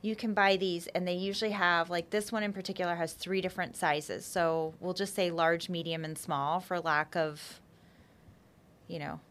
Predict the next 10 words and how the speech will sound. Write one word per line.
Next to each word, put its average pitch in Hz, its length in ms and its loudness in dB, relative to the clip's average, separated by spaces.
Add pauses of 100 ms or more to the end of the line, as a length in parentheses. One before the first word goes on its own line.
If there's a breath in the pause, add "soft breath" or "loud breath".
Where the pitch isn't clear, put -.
better 160 180 -2
terminology, 160 720 -4
I 180 80 0
guess. 208 400 0 (100)
But 196 200 4
you 226 180 0
can 233 220 0
buy 202 380 6
these 185 240 -4
rings 170 580 -4